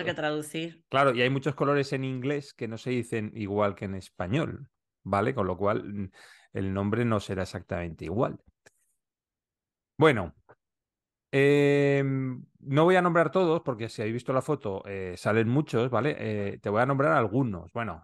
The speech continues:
Speaker 1: el índigo. El índigo en español también existe. ¿De dónde viene? Creo que es bastante evidente el nombre, ¿no?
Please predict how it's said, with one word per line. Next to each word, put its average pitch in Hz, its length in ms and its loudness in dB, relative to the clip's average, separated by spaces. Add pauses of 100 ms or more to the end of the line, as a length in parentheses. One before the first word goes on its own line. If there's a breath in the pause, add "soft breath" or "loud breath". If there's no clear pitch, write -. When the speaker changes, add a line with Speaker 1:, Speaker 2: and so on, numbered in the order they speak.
(120)
Speaker 1:
el 120 200 2
índigo. 101 600 0 (520)
El 104 160 -4
índigo 131 220 4
en 123 80 4
español 113 280 0
también 117 240 0
existe. 98 400 -8
¿De 104 140 0
dónde 113 260 2
viene? 90 280 -4
Creo 95 160 -6
que 104 80 -2
es 101 100 -8 (440)
bastante 98 380 -4
evidente 90 380 -4
el 85 100 -8
nombre, 90 240 -4
¿no? 127 160 -10